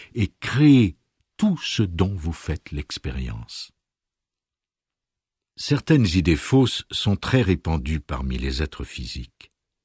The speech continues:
Selon l'une d'entre elles,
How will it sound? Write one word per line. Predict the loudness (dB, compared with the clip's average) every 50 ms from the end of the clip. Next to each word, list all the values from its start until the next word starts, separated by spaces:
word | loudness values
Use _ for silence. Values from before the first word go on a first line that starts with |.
| _ _ _ _ _ _ _ _ _ _ _ _ _ _ _ _ _ _ _ _ _ _ _ _ _
Selon | _ -6 -2 -2 0 2 2 2 2
l'une | 2 2 2 2 2
d'entre | 2 0 0 -2 0 2
elles, | 4 4 4 4 2